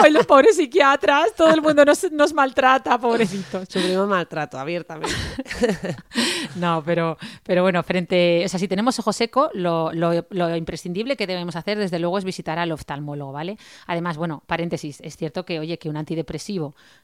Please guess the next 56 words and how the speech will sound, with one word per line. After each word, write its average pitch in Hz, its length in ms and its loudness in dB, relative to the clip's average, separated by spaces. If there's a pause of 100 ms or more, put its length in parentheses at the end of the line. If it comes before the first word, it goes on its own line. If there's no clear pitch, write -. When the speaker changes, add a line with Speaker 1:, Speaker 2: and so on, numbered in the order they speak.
(120)
Speaker 1:
haga 170 260 -2
que 160 100 -16
produzcas 156 380 -8
menos 160 200 -6
lágrimas, 170 440 -6
está 165 220 -8
muy 151 200 -6
bien, 214 160 -2
¿no? 226 260 -6
O 202 60 -8
sea, 170 120 0
va 156 160 -4
dentro 185 300 -2
como 202 220 2
de 185 100 0
lo 180 140 2
lógico, 185 640 2
entra 220 300 0
dentro 247 260 2
de 233 100 6
la 180 100 2
lógica, 208 420 2
¿no? 254 120 -2
Porque 220 260 0
si 208 100 -2
vas, 208 220 0
te 220 100 -2
va 196 80 2
a 190 60 0
poner 220 200 2
más 220 140 2
contento, 240 580 0
bueno, 208 160 -2
también 180 220 -2
puedes, 208 180 4
Speaker 2:
Bueno, 196 60 4
Speaker 1:
eh, 180 40 0
Speaker 2:
contento 196 280 2
Speaker 1:
sí. 247 40 6
Speaker 2:
no 233 80 6
te 202 100 -2
lleva, 214 200 4
que 196 80 -2
siempre 185 240 0
decimos 202 300 -2
que 202 80 -4
lo 175 100 -2
que 170 100 -4
hace 190 200 -6
como 190 240 -4
mucho 190 180 -4
es 196 60 -6
llevarte 180 280 -2
al 180 60 -4
estado 185 320 -4
basal. 143 440 -6